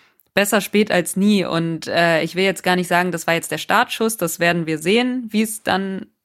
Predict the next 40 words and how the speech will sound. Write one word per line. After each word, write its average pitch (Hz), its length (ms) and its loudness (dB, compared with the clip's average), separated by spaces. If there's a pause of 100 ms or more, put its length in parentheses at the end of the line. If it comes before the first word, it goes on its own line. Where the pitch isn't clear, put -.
(160)
die 208 180 -6
nächsten 202 300 -2
Spiele 196 260 0
aussehen 196 380 0
wird. 202 220 -2 (520)
Aber 175 640 2 (160)
ich - 220 -6
glaube, 190 220 2
es 175 100 -4
ist 180 120 -6
erstmal 175 340 0
gut, 202 340 -2
dass 165 140 0
es 165 100 -6
so 175 80 -2
passiert 190 480 -2
ist 214 220 -2
und 170 180 -6
dass, - 420 -6 (260)
wie 175 200 -4
Basti 202 320 0
gesagt 180 400 2
hat, - 160 -2
dass 170 160 -6
wir 165 100 -2
sehen, 202 520 2 (880)
dass 185 340 0 (160)
das 180 240 0
Team 196 320 0
da 180 280 2
ist - 440 -4
und 165 380 -6 (280)
dass 180 240 2
da 190 140 2
vielleicht 196 300 0
nicht 214 180 -2
alles 214 260 -2
schlecht 202 360 -2
ist 190 260 -4
und 185 560 -6